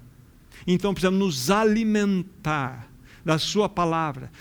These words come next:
nos alimentar dele, para que essa vida de união, essa vida de fé, seja uma realidade para você, uma realidade para mim. Quanto tempo os meus irmãos têm se dedicado à meditação da palavra, à leitura,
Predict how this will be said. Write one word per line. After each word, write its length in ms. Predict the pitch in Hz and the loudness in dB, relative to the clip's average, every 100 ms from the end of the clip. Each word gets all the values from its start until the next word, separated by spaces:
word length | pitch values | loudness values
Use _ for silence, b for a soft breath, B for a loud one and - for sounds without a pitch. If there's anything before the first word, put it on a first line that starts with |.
| - | 0
nos 200 | 202 175 | 2 4
alimentar 680 | 202 202 202 185 196 180 | 4 4 2 0 0 2
dele, 480 | 156 127 185 185 135 | 0 0 2 2 0
para 240 | - 190 196 | 2 2 2
que 140 | 208 | 2
essa 280 | 214 - 185 | 0 2 0
vida 520 | 135 107 262 320 277 | 0 2 2 4 2
de 100 | 208 | 2
união, 400 | 247 208 196 208 B B | 2 4 2 0 B B
essa 320 | 220 - 214 | 0 4 2
vida 400 | 156 185 339 320 | 2 2 2 2
de 140 | 302 | 0
fé, 420 | 285 - 185 196 202 B | -2 0 2 2 0 B
seja 500 | - - 269 277 233 | -4 2 4 4 2
uma 140 | 247 | 2
realidade 720 | 220 214 254 180 160 254 262 190 | 4 4 2 2 4 4 2 -2
para 160 | 208 | -2
você, 340 | 190 180 - 262 | 0 -2 -2 0
uma 140 | 247 | 2
realidade 420 | 196 202 156 156 | 2 2 0 -2
para 160 | 202 285 | -4 -6
mim. 380 | 359 381 262 135 - - - - - B B - | -6 -6 -6 -8 -16 -20 -20 -20 -20 B B 0
Quanto 380 | 339 359 339 233 | 2 4 2 -2
tempo 360 | 262 311 294 | 0 0 2
os 100 | 208 | 0
meus 240 | 202 220 180 | 2 2 4
irmãos 460 | 180 175 233 220 | 2 2 0 -2
têm 240 | - 214 226 | 0 0 0
se 140 | 202 | -2
dedicado 760 | 190 190 165 - 185 208 165 160 | -2 0 -2 0 2 2 2 2
à 160 | 185 | 2
meditação 640 | 185 185 160 175 160 - 180 | 2 0 0 -2 -2 -2 -4
da 100 | 160 | -4
palavra, 640 | 147 147 170 165 123 120 - B B B B | -2 -2 -2 -4 -6 -12 -14 B B B B
à 200 | 160 170 | 2 4
leitura, 760 | 180 175 - 180 233 214 131 | 4 2 0 -2 0 0 0